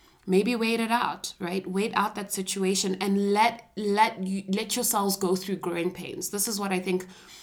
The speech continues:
married couples go through when they first move in together, if they didn't move in together before. It's gonna be shit, right? But it doesn't mean you're gonna have a bad marriage. It means you need to adapt to living together.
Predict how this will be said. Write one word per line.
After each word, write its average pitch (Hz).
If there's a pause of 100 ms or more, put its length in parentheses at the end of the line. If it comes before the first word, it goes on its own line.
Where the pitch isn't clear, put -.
(480)
married 196
couples 185
go 175
through 180
when 175
they 170
first 185
move 180
in 175
together, 175
if 160
they 165
didn't 175
move 170
in 165
together 165
before. 160
It's -
gonna 247
be 180
shit, - (440)
right? 190
But 196
it 196
doesn't 214
mean 196
you're 185
gonna 180
have 170
a 165
bad 156
marriage. -
It 185
means 190
you 180
need 180
to 190
adapt 170
to 180
living 165
together. 220